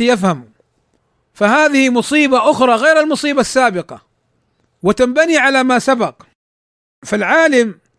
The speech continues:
يقدم لعلمه وتقواه،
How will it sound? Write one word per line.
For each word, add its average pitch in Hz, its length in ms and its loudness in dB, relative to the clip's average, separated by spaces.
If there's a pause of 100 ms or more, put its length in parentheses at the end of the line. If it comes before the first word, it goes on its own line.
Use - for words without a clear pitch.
(580)
يقدم 233 680 -2 (300)
لعلمه 214 560 0 (160)
وتقواه، 220 580 -2